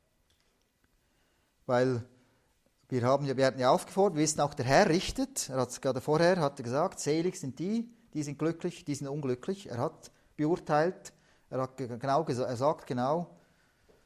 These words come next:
wie man das Glück findet. Er beurteilt uns, er unterscheidet die Menschen,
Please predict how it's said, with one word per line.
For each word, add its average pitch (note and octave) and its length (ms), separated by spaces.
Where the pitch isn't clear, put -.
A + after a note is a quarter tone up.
wie C#3 120
man D3+ 140
das C3+ 140
Glück F3 180
findet. F3+ 720
Er C#3+ 120
beurteilt D#3 580
uns, D#3+ 480
er C3 100
unterscheidet C#3+ 440
die D#3 60
Menschen, D#3 580